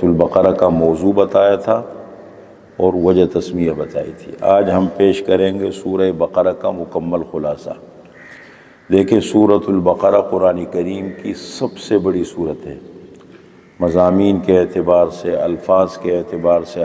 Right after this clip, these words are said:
ہر اعتبار سے۔ دو سو چھیاسی آیتیں ہیں، دو سو چھیاسی آیتیں ہیں اور چالیس رکوع ہیں۔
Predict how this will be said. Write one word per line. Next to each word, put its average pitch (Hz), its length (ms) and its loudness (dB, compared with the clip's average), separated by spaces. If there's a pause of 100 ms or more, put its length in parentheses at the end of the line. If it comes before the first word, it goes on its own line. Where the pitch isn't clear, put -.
ہر 110 220 2
اعتبار 80 420 -4
سے۔ 71 200 -16 (1080)
دو 101 360 4
سو 107 260 4
چھیاسی 98 800 2
آیتیں 92 600 2
ہیں، 104 200 -8 (1800)
دو 98 160 2
سو 110 220 -2
چھیاسی 98 680 0
آیتیں 85 440 -4
ہیں - 160 -16 (1120)
اور 95 140 2
چالیس 110 720 2
رکوع 92 400 -4
ہیں۔ - 340 -20